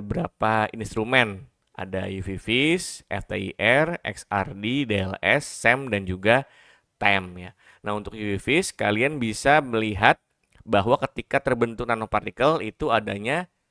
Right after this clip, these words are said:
maka akan terbentuk adanya S P R, teman-teman ya, atau surface plasmon resonance. Nah, untuk nanopartikel perak, biasanya S P R-nya itu atau terbentuk spektrum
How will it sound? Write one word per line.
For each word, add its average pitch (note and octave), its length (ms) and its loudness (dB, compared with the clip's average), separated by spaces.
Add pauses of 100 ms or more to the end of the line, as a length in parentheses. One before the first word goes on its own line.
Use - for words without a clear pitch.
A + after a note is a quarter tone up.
(480)
maka C3+ 320 2
akan C#3 160 0
terbentuk G#2 320 -2
adanya G#2+ 400 2
S - 160 -6
P - 160 -10
R, G#2+ 240 2
teman-teman G2 400 -8
ya, G2 160 -10 (160)
atau C#3 560 0
surface B2 720 -2
plasmon A#2 720 -6
resonance. G2+ 720 -6 (320)
Nah, G2 160 -6
untuk C#3+ 320 -6
nanopartikel B2 800 -2
perak, B2+ 400 4
biasanya G#2+ 480 -6
S - 80 -10
P G#2 160 -2
R-nya G2+ 320 -2
itu C3+ 160 -4
atau A#2+ 160 -6
terbentuk G#2+ 480 -6
spektrum B2+ 640 -4